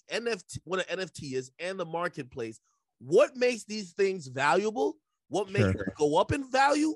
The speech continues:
Speaker 1: What makes them lose value? And what makes or, or would be needed to sustain value?
Speaker 2: Okay, so take a step back. What is an N F T? Right now, it's used for art,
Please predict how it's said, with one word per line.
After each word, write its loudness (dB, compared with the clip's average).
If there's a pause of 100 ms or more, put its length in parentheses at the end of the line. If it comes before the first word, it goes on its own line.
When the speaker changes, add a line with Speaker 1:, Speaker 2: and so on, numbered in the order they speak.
Speaker 1:
What -2
makes -8
them -6
lose -2
value? 2 (440)
And 0
what 0
makes -4
or, -6
or 2
would -6 (160)
be -8
needed -2
to -6
sustain -6
value? -12 (1040)
Speaker 2:
Okay, 0
so 0 (180)
take 0
a 4
step 0
back. 4
What 4
is 2
an 2
N 4
F -2
T? -8 (280)
Right 2
now, 4
it's 0 (120)
used 4
for 2
art, 2